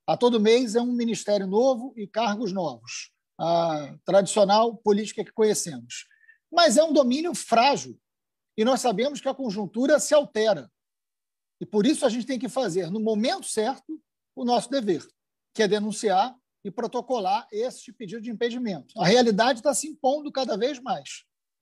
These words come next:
Cada vez mais, os conflitos e as contradições são insuportáveis no governo Bolsonaro.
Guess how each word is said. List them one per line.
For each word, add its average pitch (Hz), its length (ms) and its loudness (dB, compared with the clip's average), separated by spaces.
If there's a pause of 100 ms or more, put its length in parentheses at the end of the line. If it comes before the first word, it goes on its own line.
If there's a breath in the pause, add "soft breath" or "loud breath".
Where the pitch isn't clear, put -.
(600)
Cada 170 220 -2
vez 233 220 4
mais, 233 580 2 (260)
os 180 140 -10
conflitos 233 680 -4
e 240 60 0
as 202 100 -4
contradições 220 1040 -2
são 247 240 -2
insuportáveis 233 960 0
no 175 60 -8
governo 170 280 -4
Bolsonaro. 156 500 -4